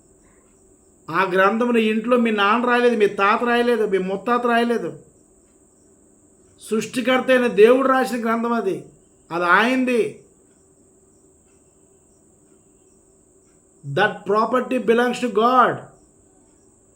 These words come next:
సృష్టికర్త అయిన పరమాత్ముడు రాయించిన గ్రంథం. అది నీ చేతికి వచ్చిన తర్వాత ఆయన విధులేవి, ఆయన విధానాలేవి, ఆయన కట్టడలేవి, ఇవి ఎక్కడి నుంచి వచ్చాయి? ఈ దరిద్రమంతా, ఈ దరిద్రమంతా తెచ్చి ఆయన గ్రంథంలో కలిపేసి,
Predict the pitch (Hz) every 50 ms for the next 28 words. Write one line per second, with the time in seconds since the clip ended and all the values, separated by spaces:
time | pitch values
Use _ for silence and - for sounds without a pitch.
0 | _ _ _ _ _ _ _ _ - - 208 214 - - 233 247 254 240 254 247
1 | 233 - 190 214 214 233 240 254 254 262 262 233 254 269 254 254 254 247 233 247
2 | 240 233 220 202 196 196 214 220 202 208 214 180 135 - - - - _ _ _
3 | - _ _ _ _ _ _ _ _ _ - 175 202 220 226 233 226 - 196 226
4 | 247 254 254 247 254 262 254 262 262 254 240 247 247 247 247 240 240 240 233 -
5 | 220 214 208 202 196 185 202 208 185 226 240 254 254 240 220 208 220 220 233 240
6 | 240 226 220 214 196 196 196 165 175 220 233 233 233 233 226 220 208 220 226 233
7 | 233 233 - 202 202 202 - 240 254 254 262 254 254 247 240 220 180 - - -
8 | - _ _ _ _ _ _ _ _ _ _ _ _ _ _ _ _ _ _ _
9 | _ _ _ _ _ _ _ _ _ _ - 190 202 202 196 202 202 - 262 262
10 | 262 262 262 262 262 262 247 233 208 170 202 202 214 208 196 226 240 240 233 233
11 | 226 226 220 202 190 160 185 190 214 208 220 247 247 240 240 240 240 240 247 240
12 | 240 240 233 220 214 202 208 208 208 208 226 220 220 - 208 208 208 196 202 202
13 | 190 151 143 180 180 175 170 165 165 165